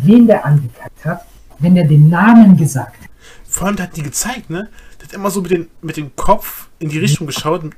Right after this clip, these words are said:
Speaker 2: zu dem Schüler, den er dran nehmen möchte. Der hat nicht den Namen gesagt, der hat auch nicht drauf gezeigt. Und der schielt und da weiß
Speaker 1: Ja.
Speaker 2: ich, bin ich jetzt dran? <laughs>
Speaker 1: Yep.
Speaker 2: Und da hab ich ihm das, hab ich dann gesagt, äh, „Sorry, wusste nicht, wen Sie meinten.“ Und die ganze Klasse dann so, „Oh,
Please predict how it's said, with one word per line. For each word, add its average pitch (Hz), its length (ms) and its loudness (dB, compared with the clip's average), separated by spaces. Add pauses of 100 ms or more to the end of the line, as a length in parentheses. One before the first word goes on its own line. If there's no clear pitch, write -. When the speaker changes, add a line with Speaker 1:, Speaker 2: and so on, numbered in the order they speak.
(120)
Speaker 2:
zu - 140 -10
dem 156 40 -12
Schüler, 185 200 -6
den 165 140 -8
er 165 80 -8
dran 180 220 -10
nehmen 127 200 -10
möchte. 113 240 -16
Der - 140 -12
hat 135 60 -12
nicht 151 120 -12
den 139 80 -10
Namen 170 240 -2
gesagt, 214 200 -8
der 196 80 -2
hat 196 80 -6
auch 196 40 -4
nicht 190 140 -10
drauf 175 160 -6
gezeigt. - 420 -12 (920)
Und 147 80 -16
der 147 60 -10
schielt 135 480 -8
und 139 100 -12
da 120 100 -10
weiß 113 160 -8
Speaker 1:
Ja. 160 100 -2
Speaker 2:
ich, 107 220 -12 (220)
bin 127 160 -8
ich 131 120 -8
jetzt 240 160 -6
dran? 302 300 -8
<laughs> - 1400 -12
Speaker 1:
Yep. 170 180 0 (1160)
Speaker 2:
Und - 140 -20
da 135 60 -4
hab 143 100 -8
ich - 100 -16
ihm 135 80 -10
das, - 340 -12
hab 131 140 -12
ich - 60 -20
dann 120 120 -12
gesagt, 120 360 -10
äh, 113 220 -12
„Sorry, 131 360 -10
wusste 135 320 -10
nicht, - 460 -14 (200)
wen 123 160 -8
Sie 123 140 -12
meinten.“ 143 380 -8
Und 135 120 -14
die 131 60 -12
ganze 127 180 -10
Klasse - 220 -20
dann 123 80 -14
so, - 160 -14
„Oh, 202 540 2